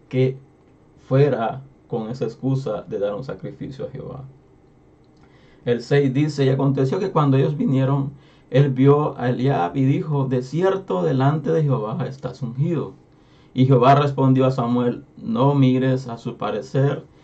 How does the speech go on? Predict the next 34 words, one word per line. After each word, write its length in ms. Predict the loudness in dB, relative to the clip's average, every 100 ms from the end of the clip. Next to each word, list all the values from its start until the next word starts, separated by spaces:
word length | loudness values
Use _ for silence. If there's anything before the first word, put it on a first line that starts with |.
| -20 -12
ni 100 | -6
a 60 | -4
lo 120 | -2
grande 380 | 0 0 2 2
de 80 | 0
su 140 | -2
estatura, 680 | -4 -6 -6 -6 -6 -6 -6
porque 420 | -6 -6 -8 -6
yo 260 | 2 4
lo 200 | 4 2
desecho, 760 | 0 -6 -2 -2 -2 -6 -6 -6
porque 320 | -6 -6 -6 -8
Jehová 300 | -6 -4 0
no 160 | 0
mira 400 | 2 0 0 -4 -4
lo 180 | -6
que 120 | -6 -8
mira 260 | -4 -2
el 100 | 0
hombre, 460 | -2 -4 -6 -8 -10 -16 -20 -12 -4
pues 160 | -4
el 100 | -2
hombre 220 | -4 -4
mira 500 | -4 0 2 2 -2
lo 180 | -4 -6
que 120 | -6
está 300 | -10 -8 -8
delante 460 | -6 -6 -4 -4 -4
de 100 | -6
sus 260 | -6 -8 -6
ojos, 420 | -6 -6 -12 -14 _ _ _ _ -2
pero 320 | 0 2 0
Jehová 500 | -4 -4 -2 -4 -6 -14 -20 _
mira 580 | -6 -4 -4 -6 -10 -12